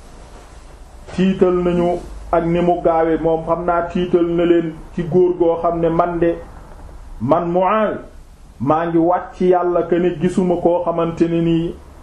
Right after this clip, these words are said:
euh, ci jaamu Yàlla yi, man li ma jàpp,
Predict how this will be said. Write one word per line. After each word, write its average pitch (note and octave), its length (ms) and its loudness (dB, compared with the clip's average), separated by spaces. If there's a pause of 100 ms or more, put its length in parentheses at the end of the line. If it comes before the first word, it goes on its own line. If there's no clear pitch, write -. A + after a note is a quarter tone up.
(680)
euh, E3 360 2 (880)
ci C4 300 2 (180)
jaamu E3+ 400 2
Yàlla E3+ 400 2
yi, D#3+ 180 -2 (1800)
man D#3+ 340 0
li G3 100 2
ma A3 120 2 (120)
jàpp, G#3 260 0